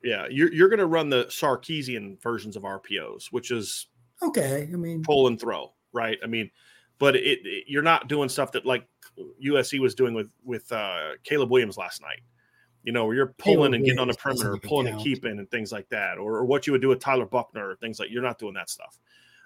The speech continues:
Speaker 1: Uh, he is a pocket passer. I, I, I like Tanner McKee's tools. This will be a conversation we'll have. There's just some other guys that I might like a little better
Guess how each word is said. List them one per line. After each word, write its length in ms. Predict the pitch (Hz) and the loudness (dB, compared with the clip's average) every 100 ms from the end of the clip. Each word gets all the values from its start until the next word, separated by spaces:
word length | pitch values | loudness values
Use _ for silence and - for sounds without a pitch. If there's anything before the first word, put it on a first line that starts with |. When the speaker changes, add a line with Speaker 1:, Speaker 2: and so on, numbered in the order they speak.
| - | -10
Speaker 1:
Uh, 100 | 95 | -6
he 200 | 101 135 | 0 2
is 120 | 131 | 4
a 220 | 120 104 104 | 2 -2 -6
pocket 600 | - - 131 120 131 123 _ - | -10 -2 0 2 0 0 _ -4
passer. 640 | 127 110 - 64 55 - _ _ _ _ _ _ - | 0 0 -2 -8 -12 -16 _ _ _ _ _ _ -10
I, 60 | - _ _ _ | -10 _ _ _
I, 80 | - - _ _ _ - | -10 -10 _ _ _ 6
I 100 | 190 | 8
like 340 | 175 147 180 | 8 6 4
Tanner 240 | - 165 151 | 2 0 0
McKee's 460 | 131 - 143 120 | -2 -2 -2 -2
tools. 840 | - - 160 165 175 185 170 - - _ _ | -8 -4 -2 0 0 0 -4 -14 -16 _ _
This 160 | - 147 | -4 -2
will 80 | 151 | 2
be 80 | 143 | 2
a 60 | |
conversation 420 | 127 139 127 127 | 2 -2 -2 -4
we'll 100 | 110 | -2
have. 440 | 107 131 139 143 135 _ _ _ _ _ _ - | 2 4 4 2 -4 _ _ _ _ _ _ 4
There's 240 | 147 151 | 4 6
just 240 | 180 180 | 2 2
some 160 | - 147 | 2 2
other 200 | 151 147 | 2 2
guys 320 | 139 135 123 | 4 4 2
that 100 | 123 | 0
I 60 | 120 | -2
might 380 | 117 123 123 - _ _ | 0 0 -2 -6 _ _
like 300 | 127 117 110 | -2 -2 -2
a 40 | 110 | -6
little 280 | 110 101 95 | -6 -8 -8
better 340 | 78 65 | -10 -10